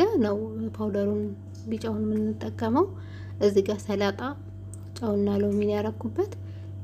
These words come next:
የተዘጋጀ የሰራሁት ነበረ። ዘ-፣ ዘይቱን ከዛ አደባልቄ ማቀርብላቸው ማለት ነው። መግቢያው ላይ ስት-፣ ስታዩት የነበረው ይሄንን ነው አቀናብሬው ማለት ነው። ዛሬ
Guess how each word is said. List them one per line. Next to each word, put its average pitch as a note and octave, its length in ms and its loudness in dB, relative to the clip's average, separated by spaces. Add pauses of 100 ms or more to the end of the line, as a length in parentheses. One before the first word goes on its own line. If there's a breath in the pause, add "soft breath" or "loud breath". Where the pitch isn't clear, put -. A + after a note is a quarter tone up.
የተዘጋጀ G#3 760 -2
የሰራሁት A3 640 0
ነበረ። B3+ 340 2 (160)
ዘ-፣ A3+ 200 0
ዘይቱን A3 520 2
ከዛ - 300 -10
አደባልቄ G#3 640 -2 (640 loud breath)
ማቀርብላቸው A3 840 2
ማለት G#3+ 340 2
ነው። A3 100 -2 (280 loud breath)
መግቢያው A3+ 420 4
ላይ G#3+ 160 4
ስት-፣ - 340 -4
ስታዩት A3 480 -2
የነበረው A3+ 560 2
ይሄንን G3 440 2
ነው G3 180 2 (680)
አቀናብሬው G#3+ 800 4
ማለት G3+ 380 0
ነው። G#3+ 140 0 (1160 loud breath)
ዛሬ A3 220 2